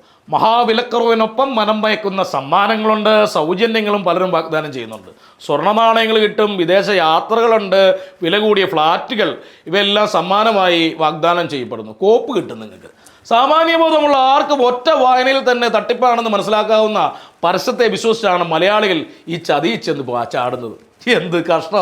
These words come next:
അല്ലേ? ഒന്ന് രണ്ട് കാര്യങ്ങൾ കൂടി നിങ്ങൾ മനസ്സിലാക്കണം. ഒരാൾ ഒരു സാധനവും നിങ്ങൾക്ക് വെറുതെ തരികയില്ല. മറ്റുള്ളവരെ നന്നാക്കാനല്ല ആരും കച്ചവടം ചെയ്യുന്നത്. അതുകൊണ്ട് ഈ മഹാ ഡിസ്കൗണ്ട് മേളകളുടെ പരസ്യങ്ങൾ കാണുമ്പോൾ അതെല്ലാം പണ്ട്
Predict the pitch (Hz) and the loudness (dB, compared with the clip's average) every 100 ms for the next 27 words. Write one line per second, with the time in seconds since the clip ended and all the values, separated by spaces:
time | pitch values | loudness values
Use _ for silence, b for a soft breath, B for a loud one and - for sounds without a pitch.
0 | 151 151 143 120 B B B - 202 247 | 0 -2 -6 -8 B B B -4 0 2
1 | 233 233 220 220 226 226 214 196 202 170 | 0 2 2 2 2 2 2 2 -2 0
2 | 165 226 180 143 139 180 B B B B | 0 0 0 0 -4 -8 B B B B
3 | - 277 330 339 330 247 196 226 226 - | 0 2 4 4 2 2 2 0 -4 -12
4 | 220 320 415 427 294 247 220 208 185 135 | -4 0 4 2 4 2 2 2 0 -2
5 | - - 185 180 165 160 160 151 123 90 | -10 -12 -6 -4 0 2 2 0 -4 -12
6 | - _ b b b - 151 202 214 214 | -16 _ b b b -6 -2 0 0 2
7 | 220 196 190 208 214 240 208 190 180 - | 0 0 0 -2 0 0 0 0 -2 -2
8 | - 160 170 151 160 165 131 135 123 104 | -4 -2 0 0 0 0 -2 -4 -6 -12
9 | _ b 147 170 202 180 196 - B B | _ b -4 -2 0 2 0 -4 B B
10 | 147 170 160 180 202 196 - 196 202 196 | -2 0 0 2 2 0 -2 -4 -2 0
11 | 185 190 180 185 185 160 156 190 185 185 | 0 0 0 0 2 0 0 -2 -2 0
12 | 151 147 151 175 160 107 B B B 151 | 2 2 0 0 -2 -2 B B B -2
13 | 175 190 185 - 156 170 | 0 2 0 0 0 0